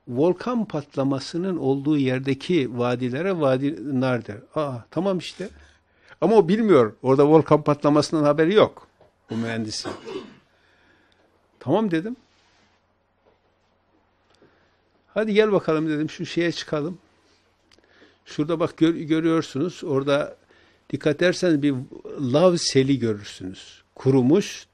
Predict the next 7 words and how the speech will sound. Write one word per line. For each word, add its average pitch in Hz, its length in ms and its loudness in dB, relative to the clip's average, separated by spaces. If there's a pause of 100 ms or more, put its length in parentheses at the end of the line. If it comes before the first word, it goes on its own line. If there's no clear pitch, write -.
(120)
taşlaşmış 143 800 -6
lav 143 180 2
seli 117 320 -6
var 104 160 -8
orada. 98 380 -10 (1600)
Ee, 107 460 -8 (720)
oradan 185 500 2